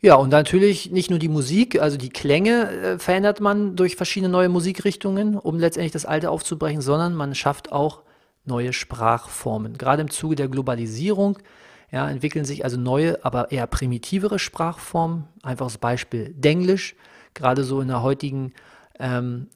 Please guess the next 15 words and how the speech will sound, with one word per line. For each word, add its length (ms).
Online-Marketing-Szene, 1500
wo 80
viele 260
Menschen 280
oder 100
auch 160
über 80
YouTube, 520
die 140
haben 140
ja 140
sich 220
eine 180
Sprache 440
angewöhnt 680